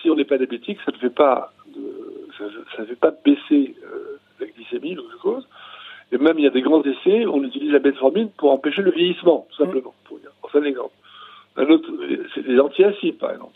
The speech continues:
Speaker 1: Les, les, le métoprazole qu'on prend, le pantoprazole qu'on prend pour, euh, arrêter la, la sécrétion d'acide dans l'estomac,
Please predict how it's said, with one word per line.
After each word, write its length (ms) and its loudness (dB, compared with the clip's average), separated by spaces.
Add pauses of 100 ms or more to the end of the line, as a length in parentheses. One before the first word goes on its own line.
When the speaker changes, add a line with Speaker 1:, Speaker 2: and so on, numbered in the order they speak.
(160)
Speaker 1:
Les, 60 -18 (380)
les, 100 -14 (160)
le 200 -14
métoprazole 640 0
qu'on 140 -20
prend, 280 -12 (520)
le 80 0
pantoprazole 560 4
qu'on 160 -10
prend 200 -4 (120)
pour, 240 -2 (840)
euh, 460 2
arrêter 400 4
la, 220 2
la 220 -8
sécrétion 380 -10
d'acide 380 -4
dans 100 2
l'estomac, 460 -2